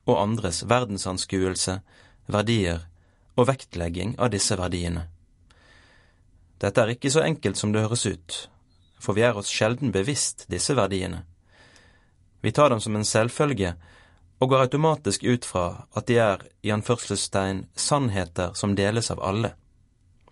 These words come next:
Her gjør vi våre største feilvurderinger, for ser vi nærmere på premissene disse, i anførselstegn, sannhetene bygger på, vil vi oppdage at de er høyst personlige.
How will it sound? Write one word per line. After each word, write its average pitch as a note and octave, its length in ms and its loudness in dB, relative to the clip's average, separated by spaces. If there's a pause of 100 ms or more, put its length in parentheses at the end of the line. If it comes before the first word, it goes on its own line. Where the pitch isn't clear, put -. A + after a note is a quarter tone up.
(1120)
Her C#3 120 4
gjør D3+ 160 4
vi A2+ 120 0
våre G#2 200 2
største A2+ 360 0
feilvurderinger, F#2+ 760 0 (880)
for A2+ 320 0
ser - 300 2
vi G2+ 100 0
nærmere A2 400 2
på - 140 -8
premissene G#2+ 580 0
disse, G#2 460 0 (320)
i A2 100 0
anførselstegn, G#2 680 0
sannhetene F2+ 880 0
bygger G2+ 360 -2
på, E2 160 -6 (720)
vil C3+ 180 2
vi A2 80 4
oppdage F#2 480 0
at - 160 -6
de F#2 140 2
er G2+ 100 -4
høyst C#3 360 0
personlige. F2 600 -2